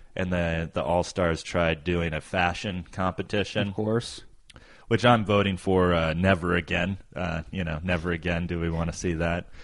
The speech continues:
Speaker 1: With Chandler Parsons and J R Smith as the, uh, finalist.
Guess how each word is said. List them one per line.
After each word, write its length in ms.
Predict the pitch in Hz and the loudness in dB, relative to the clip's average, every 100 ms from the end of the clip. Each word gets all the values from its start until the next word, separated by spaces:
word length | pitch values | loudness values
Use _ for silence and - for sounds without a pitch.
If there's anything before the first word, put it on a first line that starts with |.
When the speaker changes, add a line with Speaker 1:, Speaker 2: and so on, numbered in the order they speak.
| - - | -16 -10
Speaker 1:
With 220 | 90 - | -8 -4
Chandler 480 | - 104 101 87 87 | -2 -2 -2 -2 -2
Parsons 640 | - 90 90 - 92 85 | 0 2 2 -2 -8 -6
and 180 | 92 85 | -6 -6
J 220 | 92 90 | -4 0
R 180 | 87 85 | 0 -2
Smith 480 | - 92 90 85 80 | -4 -2 -2 -2 -4
as 240 | 82 - | -6 -6
the, 240 | 87 82 | -8 -6
uh, 140 | 80 80 - - | -6 -8 -10 -6
finalist. 580 | 92 90 90 92 - | -4 -4 -2 -4 -6